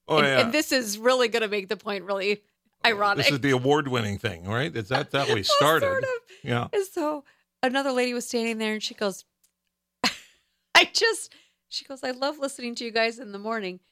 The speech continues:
Speaker 2: She goes, "You're always so succinct. You don't talk on and on and on. You just kinda say what you need to say, and then you're done."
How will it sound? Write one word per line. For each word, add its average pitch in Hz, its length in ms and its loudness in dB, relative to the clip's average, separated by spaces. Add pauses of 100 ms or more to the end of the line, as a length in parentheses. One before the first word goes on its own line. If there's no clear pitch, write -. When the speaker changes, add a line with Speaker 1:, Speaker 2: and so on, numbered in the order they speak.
(140)
Speaker 2:
She - 160 -2
goes, 269 200 -2
"You're 254 120 2
always 294 300 -2
so 233 120 -4
succinct. - 640 -8
You 208 100 -10
don't 294 220 -4
talk 226 380 -2 (160)
on 214 320 2
and 196 140 -4
on 208 360 2
and 185 120 -8
on. 202 380 0
You 208 120 -10
just 269 220 -12
kinda 262 180 -4
say 247 240 -2
what 262 200 -6
you 254 60 -10
need 254 120 -4
to 233 80 -10
say, 262 260 0
and 269 100 -12
then 247 120 -6
you're 285 100 -6
done." 254 380 -2